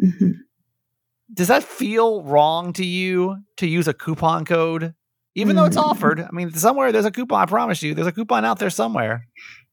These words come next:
Speaker 1: Yeah.
Speaker 2: At the nine eleven memorial, is there something just
Speaker 1: I don't know. I
Speaker 2: intrinsically wrong about that?
Speaker 1: No, I think your heart served you well there.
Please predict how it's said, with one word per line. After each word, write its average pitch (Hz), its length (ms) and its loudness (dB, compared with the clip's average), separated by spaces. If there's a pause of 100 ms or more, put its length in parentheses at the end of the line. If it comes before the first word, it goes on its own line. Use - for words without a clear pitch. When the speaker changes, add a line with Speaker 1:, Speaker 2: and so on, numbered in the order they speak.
(160)
Speaker 1:
Yeah. 165 420 4
Speaker 2:
At 170 60 6
the 156 60 6
nine 170 280 6
eleven 185 300 2
memorial, 156 500 -2
is 151 80 -10
there 208 80 -8
something 302 560 -8
just 180 280 -8 (800)
Speaker 1:
I - 60 0
don't 180 220 4
know. 196 80 6
I 180 200 6
Speaker 2:
intrinsically 175 500 0
wrong 135 320 0
about 160 220 0
that? 170 260 0 (400)
Speaker 1:
No, 175 320 4
I 202 140 2
think 226 320 -2
your 185 120 2
heart 190 380 0
served 165 440 2
you 165 140 2
well 156 320 2
there. - 440 -4